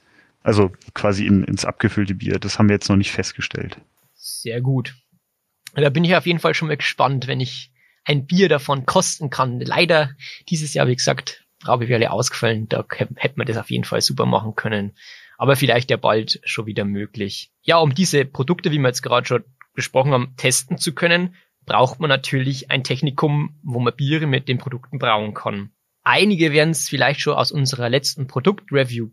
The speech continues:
Speaker 2: gesehen haben. Ihr habt vor drei Jahren circa begonnen, den Bad Haas Campus in Nürnberg zu bauen und ins Leben zu rufen. Dieser Bad Haas Campus in Nürnberg ist zum einen Schulungszentrum,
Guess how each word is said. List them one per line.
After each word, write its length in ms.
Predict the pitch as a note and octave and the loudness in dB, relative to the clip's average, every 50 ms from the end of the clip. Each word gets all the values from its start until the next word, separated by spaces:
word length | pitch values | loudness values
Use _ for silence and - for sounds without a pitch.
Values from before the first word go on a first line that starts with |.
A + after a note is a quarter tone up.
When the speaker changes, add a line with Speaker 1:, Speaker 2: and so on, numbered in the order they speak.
| - - | -12 -12
Speaker 2:
gesehen 500 | B2 A2 - - A#2+ C3+ E3 F#3 F#3+ F#3 | -10 -8 -6 -4 -2 0 0 0 2 2
haben. 400 | F#3+ F#3+ G3+ G3+ G3+ G3 - - | 2 2 2 2 -2 -4 -6 -4
Ihr 160 | - C3 A#2 A#2 | -2 -2 2 2
habt 240 | C3 C#3 C#3+ - _ - | 2 2 0 -4 _ -16
vor 140 | - - G#2+ | -6 -6 -6
drei 360 | - - A#2+ A2+ A2+ A#2+ B2+ B2+ | -4 -4 -2 0 2 2 2 2
Jahren 460 | A#2+ A#2 A2+ A#2+ C3+ D3 D#3 E3 E3 | 2 2 2 4 4 4 4 2 0
circa 220 | - D3 B2 - | -4 -4 -4 -6
begonnen, 640 | A#2+ - B2+ - A#2+ A#2+ C3 C#3+ C#3+ C#3 C#3+ C#3 C#3 - - - - _ _ _ - | -8 -10 -8 -2 0 0 2 2 0 -2 -2 -6 -8 -14 -20 -20 -20 _ _ _ -4
den 480 | B2+ A#2 A2 A2 A2 G#2+ G#2+ G#2+ A2 - | -4 -2 -2 -2 -4 -6 -6 -8 -8 0
Bad 300 | - A2+ A#2+ A#2+ - - | 2 2 2 2 2 2
Haas 260 | A#2+ A2+ C3+ C#3+ - | 2 4 4 2 0
Campus 480 | - - B2 B2 B2+ - C#3 B2+ C3 - | 0 2 2 0 0 0 -4 -4 -4 -2
in 140 | C3 B2 | -2 2
Nürnberg 400 | B2+ C3+ C#3+ C3+ C3+ C3+ B2 B2 - - - _ _ _ | 2 2 2 2 0 0 0 -2 -4 -10 -20 _ _ _
zu 140 | _ - C3+ | _ -18 -2
bauen 300 | - - A2 B2+ D3 D3 | 2 4 6 6 6 6
und 240 | C3 A#2+ A#2 A2+ A#2 | 4 2 0 -2 -4
ins 160 | A#2+ - - | -4 -6 -4
Leben 320 | - B2+ C3 C#3+ C#3 B2+ B2 | -2 -2 -2 0 0 -2 -2
zu 220 | - - - A#2+ | -4 -6 -8 -8
rufen. 600 | G#2+ A#2+ A2 A2+ A2+ - - A2+ A2 G#2+ G2+ - _ _ | -6 -8 -8 -10 -10 -12 -12 -10 -10 -10 -12 -14 _ _
Dieser 180 | - - D#3 | -4 -2 0
Bad 200 | A#2+ B2 B2 - | 0 0 0 2
Haas 180 | - D#3+ F3 - | 2 2 2 2
Campus 320 | - D#3+ D#3 D#3 C3+ - | 0 0 0 0 -2 -2
in 60 | C3 | 0
Nürnberg 400 | B2+ D3+ F#3 F#3+ F3+ F3 E3 - | 0 0 2 2 2 2 2 0
ist 320 | - C#3 A#2+ - - - - | -4 -6 -6 -6 -8 -10 -10
zum 140 | - - - | -6 -4 -2
einen 200 | A2 A2 A2 G#2+ | -2 -2 -4 -6
Schulungszentrum, 1300 | - - G3+ A3+ A#3 A#3+ A3+ G#3 - - - - F#3+ F#3+ G3 F#3 - F3+ F#3+ F#3 F3+ F#3 F3+ F3+ - | -2 0 2 4 4 4 2 2 -2 -6 0 0 2 2 2 0 0 0 0 2 2 2 0 -2 -6